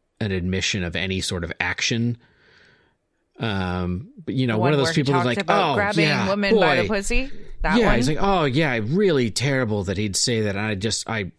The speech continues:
Speaker 1: I'm just sick to death. I really wish he wouldn't, uh, say that." But, you know, he's apologized, and, you know, rough language is not something that we should condone. I'm like, "It's not the language." <laughs>
Speaker 2: Mm-hmm.
Speaker 1: Like,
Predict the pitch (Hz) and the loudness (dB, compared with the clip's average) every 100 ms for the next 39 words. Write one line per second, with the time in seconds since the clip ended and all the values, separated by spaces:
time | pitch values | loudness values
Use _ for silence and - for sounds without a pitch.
0 | _ 107 104 101 - 180 - 170 120 104 | _ -6 -4 -2 -2 -2 -2 -2 -2 -2
1 | 98 95 120 143 131 123 113 120 104 110 | -2 -2 0 2 2 0 0 -2 0 0
2 | 95 101 - - - - _ 104 98 92 | 0 -4 -8 -20 -20 -20 _ -4 -2 0
3 | 151 147 113 139 151 151 170 147 117 123 | 0 0 0 -2 -4 -6 -2 0 0 0
4 | 139 - 143 123 95 101 90 123 143 - | 0 -2 -2 0 0 -2 -2 -2 -2 0
5 | 107 120 107 113 117 117 127 110 113 117 | 2 4 4 2 2 0 0 0 0 0
6 | 107 101 101 120 85 98 101 107 104 - | 0 0 0 -2 -2 -4 -4 -4 -4 -6
7 | - - - _ - 110 98 107 98 87 | -16 -20 -20 _ -4 -2 -2 -2 -2 -2
8 | 98 - 107 98 98 - 101 92 151 120 | -2 -2 -2 -4 -8 -8 -4 0 2 2
9 | 98 92 - - - - - 135 131 131 | 0 -2 -6 -10 -10 -12 -10 -4 -2 -2
10 | 139 - 190 240 - - 180 180 160 269 | -4 -2 0 0 -2 -4 -2 0 2 2
11 | 294 190 117 95 82 - 170 - - 165 | 2 2 2 2 0 0 0 0 0 0
12 | - 190 156 - 196 170 165 151 | 2 2 2 0 0 2 0 -2